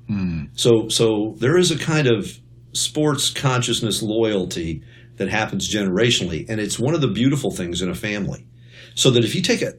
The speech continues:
Speaker 2: a dad, I, I, I've numerous occasions of this, where you have a dad and a son, or a m-, dad and a daughter, mother, daughter, whatever, the relationships are strained.
Speaker 1: Right.
Speaker 2: They can't talk to each other, uh, about virtually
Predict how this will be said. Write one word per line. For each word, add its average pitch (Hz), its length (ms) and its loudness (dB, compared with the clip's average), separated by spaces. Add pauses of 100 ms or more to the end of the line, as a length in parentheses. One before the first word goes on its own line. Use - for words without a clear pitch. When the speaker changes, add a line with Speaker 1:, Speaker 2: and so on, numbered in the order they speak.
Speaker 2:
a 110 160 -4
dad, 107 760 0
I, 139 80 2
I, 143 220 2
I've - 340 -10
numerous 123 580 2
occasions - 520 -6
of - 60 -16
this, - 200 -8 (260)
where 127 120 2
you 127 60 6
have 98 80 4
a 92 60 -2
dad 98 520 0
and 85 120 -4
a 78 60 -4
son, 87 540 -2
or 76 140 -6
a 71 60 -6
m-, 71 220 -6 (760)
dad 90 280 -4
and 87 80 -6
a 78 60 -6
daughter, 82 400 -4
mother, 92 380 -2
daughter, 87 280 -2
whatever, 104 360 0 (220)
the 123 80 0
relationships 131 600 6
are 92 60 -4
strained. 78 640 -6
Speaker 1:
Right. 85 220 -2
Speaker 2:
They 151 100 4
can't 147 320 4
talk 85 340 -6
to 92 140 -4
each 82 160 -4
other, 78 320 -4 (400)
uh, 87 60 -8 (320)
about 101 400 0 (260)
virtually 123 800 2